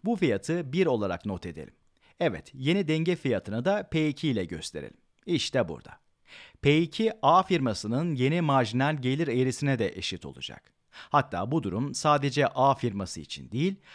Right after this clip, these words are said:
pazardaki diğer tüm firmalar için de geçerli. Yeni marjinal eğrisi bu olacak. Bana bu durumda A firması için rasyonel olan üretim miktarının ne olacağını söyleyebilir misiniz?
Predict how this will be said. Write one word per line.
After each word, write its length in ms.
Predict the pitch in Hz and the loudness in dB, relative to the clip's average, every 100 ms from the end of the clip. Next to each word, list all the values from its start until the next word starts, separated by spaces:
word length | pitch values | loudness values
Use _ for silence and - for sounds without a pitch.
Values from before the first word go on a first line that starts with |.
| - | -6
pazardaki 680 | - 127 147 143 139 - 147 | 0 4 4 4 0 -2 0
diğer 320 | 151 147 143 | 4 4 4
tüm 200 | - 190 | 0 -4
firmalar 440 | 175 156 143 156 143 | 0 0 2 2 0
için 320 | 123 165 151 | -2 -2 0
de 100 | 101 | -2
geçerli. 460 | 82 - 73 65 - _ _ _ - - | -4 -10 -12 -14 -20 _ _ _ -20 -6
Yeni 240 | 127 170 | 2 2
marjinal 520 | 180 147 143 135 156 143 | 4 4 2 2 2 2
eğrisi 520 | 117 98 95 143 139 123 | 0 -2 -2 -2 -2 0
bu 160 | 113 | -2
olacak. 460 | 78 76 62 - _ _ _ - - - | -2 -8 -14 -18 _ _ _ -20 -20 -4
Bana 340 | 139 233 226 | 2 2 2
bu 120 | 226 214 | 2 2
durumda 460 | 117 76 90 104 - | 2 0 -4 -2 2
A 180 | 147 | 2
firması 440 | 151 160 151 147 156 | 2 0 -2 -2 -4
için 360 | 110 120 123 | -2 -2 -2
rasyonel 440 | 110 117 - 143 156 | 0 0 0 -2 0
olan 280 | 101 95 120 | 0 0 0
üretim 360 | 120 117 151 | -2 -2 -2
miktarının 680 | 151 - 135 131 131 135 113 | -4 0 2 2 2 2 2
ne 60 | 147 | 2
olacağını 520 | 170 110 92 92 92 | 2 -2 -2 -4 -4
söyleyebilir 600 | - 120 117 117 123 220 | -2 0 0 0 0 -2
misiniz? 460 | 156 - 65 - | -4 -8 -14 -16